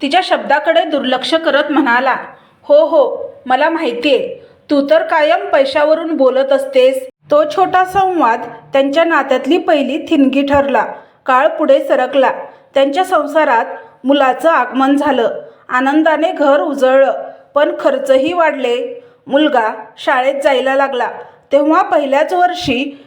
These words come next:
फीचा प्रश्न उभा राहिला. एक दिवस प्राजक्ता फीच्या रिसीटसह राहुल समोर आली.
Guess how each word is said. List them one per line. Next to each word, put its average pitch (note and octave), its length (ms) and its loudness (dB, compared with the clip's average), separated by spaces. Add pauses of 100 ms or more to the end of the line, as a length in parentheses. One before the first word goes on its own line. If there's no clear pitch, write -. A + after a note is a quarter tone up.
(160)
फीचा D4 340 2
प्रश्न C#4 420 0
उभा C#4 380 2
राहिला. C4 400 -2 (420)
एक D#4 300 2
दिवस B3 420 -2 (280)
प्राजक्ता C4+ 560 -2
फीच्या D#4+ 500 0
रिसीटसह C#4+ 840 -2 (380)
राहुल C4+ 340 -2
समोर C#4 400 -2
आली. C4 300 -4